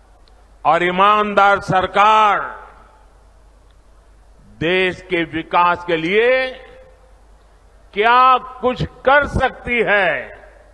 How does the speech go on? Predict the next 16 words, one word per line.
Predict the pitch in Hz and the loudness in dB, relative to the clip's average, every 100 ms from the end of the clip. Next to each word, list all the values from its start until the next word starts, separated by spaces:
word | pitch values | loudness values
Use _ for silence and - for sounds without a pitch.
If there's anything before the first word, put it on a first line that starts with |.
| _ _ _ _ _ _ _ 123 | _ _ _ _ _ _ _ -8
ये | 147 | -8
पिछले | 160 - 185 170 180 185 185 | -6 -6 -6 -4 -4 -2 -2
दस | 151 180 185 - 170 | -4 -2 -2 -2 -2
वर्षों | 175 165 - 226 | -2 -2 0 0
में | 247 269 277 285 - - - - - _ _ _ _ _ | 2 0 -2 -6 -12 -20 -20 -20 -20 _ _ _ _ _
सबने | - - 175 170 180 185 175 | -20 -6 -4 -2 -2 -2 -4
देखा | 175 151 156 151 - 160 143 | -6 -6 -4 -6 -4 -2 -2
है। | - - - - - _ _ _ _ - | -4 -14 -20 -20 -20 _ _ _ _ -8
साथियों, | - 185 208 - 247 277 285 254 - - - - - - - _ _ _ _ _ - _ _ _ _ _ _ _ _ _ _ _ _ _ _ - | 0 0 2 0 2 2 2 -2 -8 -20 -20 -20 -20 -20 -20 _ _ _ _ _ -20 _ _ _ _ _ _ _ _ _ _ _ _ _ _ -8
अभी | 165 208 | -2 -2
परसों | 202 202 196 196 233 254 | -2 -2 -2 -2 -2 -2
जब | 254 247 | -2 -2
मैं | 247 247 | -2 0
राजस्थान | 247 208 214 233 233 247 247 | 2 0 -2 -4 -2 0 2
आया | 185 170 147 | 0 0 -2
था, | 135 135 | -4 -6